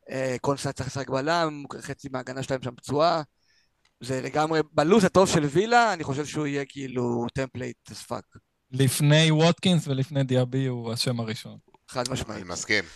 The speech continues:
Speaker 1: זה גם,
Speaker 3: לפני
Speaker 1: זה גם מה
Speaker 3: שניהם.
Speaker 1: שאנחנו, זה גם מה שאנחנו בעצם מחפשים בנכס בעונה מה-, מהסוג הזה שאנחנו חווים כרגע. כאילו, את ה-, את האופציה ההתקפית ולאו דווקא את ה-, אה, אפשרות לקלין שיט.
Speaker 3: זוכרים שבזמנו הראינו את הטבלה של ה-team, אה, אקס ג'י,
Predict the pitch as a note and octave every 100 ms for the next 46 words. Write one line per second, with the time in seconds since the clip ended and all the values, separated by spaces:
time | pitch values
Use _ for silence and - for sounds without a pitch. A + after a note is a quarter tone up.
0 | - D#3+ D#3+ - G2 F3+ E3+ G3 C4 A#3
1 | G#3+ G3 F#3 F3+ E3+ - _ D#3 D#3 F3
2 | G#3+ G3+ F3 F#3 F#3 E3 D3 F3+ F3 D#3
3 | E3+ F#3 F3 - C3+ C#3 E3+ E3 D3 C#3+
4 | C#3+ E3 D#3 C#3+ D3+ C#3 C3+ C3+ C#3+ G#3
5 | E3 A#2 A2+ G2 _ _ - _ _ _
6 | C#3 C#3 C#3 C#3 C#3 C#3+ D3 - D#3 -
7 | D3 F3+ F3 C3+ C#3 D3+ C3+ D3+ - C#3+
8 | C3+ C3+ C3 B2+ B2+ B2+ _ _ _ _
9 | - A#2+ A#2+ A#2+ A#2+ A#2+ B2 B2 A#2+ C#3+
10 | C#3 C#3+ C#3 C#3 C3+ D#3 - - - -
11 | _ _ _ _ _ _ _ _ _ -
12 | F#2+ A2 A2 C#3 D#3+ F#3+ C3+ A2+ G#2 G2
13 | F#2+ F#2+ G2 A#2+ A#2 G#2 A2+ A#2 G2 -
14 | F2 G2+ G#2+ - F#2 F2+ F2 E2+ E2+ E2+
15 | E2+ E2 _ A#2 A2+ G#2+ G2 F#2 F2+ F#2
16 | - F2+ F#2 G2+ D#2